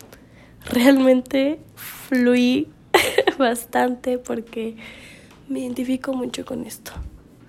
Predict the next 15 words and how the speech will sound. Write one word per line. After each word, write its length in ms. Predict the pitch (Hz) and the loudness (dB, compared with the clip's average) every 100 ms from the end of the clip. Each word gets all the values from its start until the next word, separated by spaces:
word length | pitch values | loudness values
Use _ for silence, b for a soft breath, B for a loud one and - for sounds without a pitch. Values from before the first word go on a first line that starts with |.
| B B B B B B B | B B B B B B B
Y 340 | 277 277 277 | 2 4 4
siento 340 | 277 285 320 330 | 2 0 0 -2
que 100 | 277 | -4
todo 280 | - 247 254 | 2 4 6
lo 160 | 254 | 4
que 120 | 254 | 2
venga 220 | 226 233 240 | 0 2 2
a 40 | |
decir 200 | 233 233 | 2 0
el 80 | 233 | -2
podcast 440 | - 254 - 269 | -4 -6 -4 -6
también 340 | 233 233 247 269 | -2 0 2 2
es 320 | 311 - - - B B | 0 -4 -14 -20 B B
para 200 | 247 214 | -2 0
mí. 240 | 208 247 | -2 -4